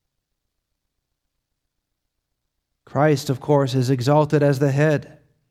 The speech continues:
but as the members of his body who are so intricately united to him that we are buried with him in his death and raised with him in his life,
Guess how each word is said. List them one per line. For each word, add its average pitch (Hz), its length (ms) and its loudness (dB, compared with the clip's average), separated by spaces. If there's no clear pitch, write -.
but 131 160 -4
as 147 180 2
the 139 100 0
members 170 560 2
of 156 140 0
his 143 220 0
body 139 420 0
who 135 160 -2
are 135 140 -2
so 160 480 0
intricately 151 760 0
united 143 680 0
to 170 220 0
him 131 420 -2
that 151 140 -8
we 143 120 0
are 143 120 2
buried 165 520 4
with 151 220 2
him 135 400 0
in 143 140 0
his 147 280 0
death 139 360 0
and 143 260 0
raised 165 400 4
with 143 160 0
him 143 240 0
in 139 80 -2
his 135 240 -4
life, 143 420 -2